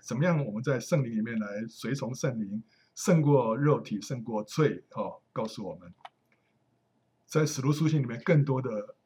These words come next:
描述教会的意义是什么，什么是教会。主耶稣那时候对于教会的描述不是太多，对不对，哦？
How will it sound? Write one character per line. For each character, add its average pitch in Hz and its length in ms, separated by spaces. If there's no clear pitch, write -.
描 120 300
述 110 340
教 147 220
会 139 160
的 104 160
意 156 100
义 131 180
是 110 120
什 - 140
么， - 340
什 - 100
么 117 100
是 143 80
教 135 220
会。 110 240
主 120 140
耶 131 60
稣 151 180
那 156 80
时 135 80
候 131 40
对 123 180
于 120 60
教 - 180
会 135 160
的 110 200
描 117 240
述 131 160
不 131 100
是 117 80
太 110 160
多， 104 320
对 117 80
不 113 60
对， 110 120
哦？ 110 260